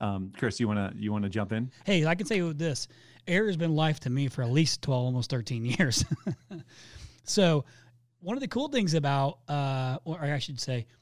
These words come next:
Speaker 2: one of the positive things that came from, uh, quarantine life is,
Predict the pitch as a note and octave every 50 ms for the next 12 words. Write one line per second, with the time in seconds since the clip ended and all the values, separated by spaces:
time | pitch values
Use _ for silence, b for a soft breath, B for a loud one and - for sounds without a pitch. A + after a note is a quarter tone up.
0 | b b _ _ _ _ _ _ _ _ - B3 D4 D4 B3 - - - E3 D3
1 | D3 D3 C#3 B2 C3 C3 B2 B2 A#2 - - - - - - D3 C3 A#2+ A#2+ A#2+
2 | B2 A#2 A2+ C3 A#2+ A#2 - - C#3+ C3+ C3 B2+ B2 - - - C3+ B2 A#2+ A#2+
3 | A#2+ A#2+ A#2 - _ b b b _ - C#3+ C3+ B2+ B2 A#2 A#2 A2+ A2+ b b
4 | b b b - - F3+ F3+ E3 D#3 D#3 - - - D3 C3+ B2+ B2 A#2+ A#2+ A#2
5 | A#2 A#2+ B2 B2 - _ b b b b b b b b _ _ _ - G3 A3
6 | G#3 F3 D#3+ D#3+ D3 C#3